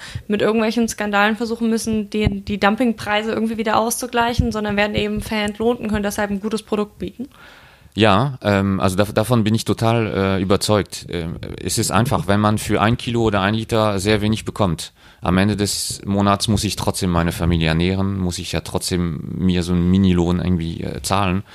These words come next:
Speaker 2: dann habe ich nur eine Chance, mich über die Masse zu retten, ja. Äh, aber, äh, und wenn ich sowieso zu wenig bekomme für ein Liter oder für ein Kilo, dann kratze ich überall alles, was kostet. Und am Ende darf man sich eigentlich nicht wundern, dass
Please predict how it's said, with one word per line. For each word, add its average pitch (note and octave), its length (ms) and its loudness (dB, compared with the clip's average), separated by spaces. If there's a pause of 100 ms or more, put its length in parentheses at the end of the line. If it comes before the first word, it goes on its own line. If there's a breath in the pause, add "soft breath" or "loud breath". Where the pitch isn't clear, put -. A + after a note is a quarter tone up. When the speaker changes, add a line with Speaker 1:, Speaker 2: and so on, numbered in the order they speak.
(400 loud breath)
Speaker 2:
dann F2+ 260 2
habe F#2 180 0
ich - 240 -8
nur A2 300 2
eine G#2+ 220 2
Chance, A2 420 2
mich G2 220 0
über F2+ 180 2
die F2 100 0
Masse F2 280 0
zu - 140 -2
retten, D2+ 400 -4 (140)
ja. F2 200 -12 (440 loud breath)
Äh, E2 100 -4 (140)
aber, F2 680 2
äh, E2+ 220 -2
und F2+ 120 0
wenn F#2+ 100 2
ich G2 100 0
sowieso G2 360 0
zu A#2 180 -2
wenig G2+ 240 2
bekomme A#2 320 0
für G#2+ 160 -2
ein F#2+ 80 2
Liter G2+ 260 0
oder F#2+ 140 4
für - 140 -4
ein F#2 100 2
Kilo, A#2 360 -2 (360 loud breath)
dann F2+ 220 0
kratze - 340 -2
ich - 120 -6
überall G#2 340 2
alles, G2 320 0
was F#2 180 -2
kostet. D#2+ 420 -4
Und E2+ 160 -4
am F2+ 200 2
Ende G2 340 2 (380 loud breath)
darf F#2 180 0
man G#2 180 2
sich G2 200 -4
eigentlich G#2 320 0
nicht G#2 200 -2
wundern, G2+ 360 2
dass F#2+ 180 0